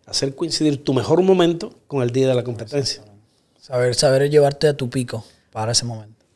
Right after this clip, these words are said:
Speaker 1: En ese momento. Es, y eso, y, y eso es algo que se puede perder con una distracción de la noche.
Speaker 2: Exactamente.
Speaker 1: Esa, ese pico te lo puede quitar una mujer, ese pico te lo puede quitar una botella de alcohol,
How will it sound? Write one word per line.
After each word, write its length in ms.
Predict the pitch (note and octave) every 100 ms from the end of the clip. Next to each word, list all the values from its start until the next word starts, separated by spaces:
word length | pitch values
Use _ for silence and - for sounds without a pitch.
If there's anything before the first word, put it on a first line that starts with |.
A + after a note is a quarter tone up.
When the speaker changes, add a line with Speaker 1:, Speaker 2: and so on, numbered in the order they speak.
| _
Speaker 1:
En 160 | C#3+ C3
ese 180 | A#2+
momento. 500 | A2+ A#2 D#3+ F#3+ C3 -
Es, 200 | B2+ -
y 220 | C3 C3
eso, 380 | D3 - G#3+ D#3+
y, 500 | - D3 C3 C3 C3
y 120 | C#3+
eso 180 | D#3+ F3
es 60 | E3+
algo 180 | F#3
que 80 | G#3
se 140 | - C#3
puede 180 | E3
perder 540 | E3 G3+ G3 E3 D#3 - - _
con 180 | - A#2+
una 160 | C#3+ C#3+
distracción 720 | C3 C3+ A2+ - C#3+ D3+ - - _
de 160 | C#3+ B2+
la 100 | A2+
noche. 420 | A#2 B2 - C4 -
Speaker 2:
Exactamente. 720 | - A#2+ A#2+ B2 A#2 A#2+ C3
Speaker 1:
Esa, 340 | B2+ C#3 B2+
ese 280 | B2+ C3 C#3+
pico 260 | A#2+ D3 A#2+
te 120 | C3
lo 120 | A#2+
puede 140 | C#3
quitar 260 | B2 A#2+ B2
una 140 | B2
mujer, 540 | A2+ A2 C#3+ F3 - - _ _ -
ese 220 | - B2+
pico 260 | - C3+
te 100 | C3
lo 100 | A#2+
puede 120 | G#2+ A#2+
quitar 260 | A#2 B2
una 120 | A#2+
botella 360 | A#2 A2 A#2+ A2+
de 60 | G#2
alcohol, 480 | G2 D3+ D#3+ G3